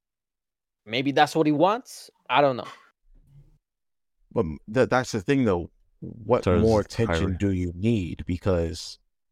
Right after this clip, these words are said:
Speaker 2: you're the, you, you're practically about to be the face of the N B A. What
Speaker 1: People,
Speaker 2: more
Speaker 1: peop-
Speaker 2: attention could you ask for?
Speaker 1: People get addicted to that.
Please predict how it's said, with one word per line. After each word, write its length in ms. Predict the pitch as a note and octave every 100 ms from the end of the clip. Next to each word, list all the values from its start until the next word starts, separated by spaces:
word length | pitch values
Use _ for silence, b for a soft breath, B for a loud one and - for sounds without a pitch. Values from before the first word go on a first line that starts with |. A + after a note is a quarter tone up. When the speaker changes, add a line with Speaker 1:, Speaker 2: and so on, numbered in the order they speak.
| _
Speaker 2:
you're 180 | G2+ G2+
the, 180 | G2+ F2
you, 160 | A#2+
you're 280 | A2 A#2+ A#2 -
practically 560 | C3 B2+ - - A2
about 340 | G2 - F#2 -
to 80 | F2+
be 100 | F2+
the 120 | D#2+
face 440 | - G#2 F#2+ -
of 220 | - D#2+
the 160 | E2+ F2
N 140 | F2
B 180 | D#2 E2
A. 280 | D#2+ - - _ - _ _ _ _ _ -
What 220 | C#3+ D#3
Speaker 1:
People, 40 | F#3
Speaker 2:
more 240 | G#3 G#2
Speaker 1:
peop- 20 |
Speaker 2:
attention 440 | C#3 G#2 F#2+ F#2 F2+ -
could 180 | F2 F#2
you 140 | -
ask 300 | F2 E2+ -
for? 200 | - - _ _ _ _ _ _
Speaker 1:
People 220 | - A#2+ C#3
get 160 | D#3
addicted 500 | D#3 B2 F#3 - A#3+
to 160 | - G2+
that. 260 | F2 -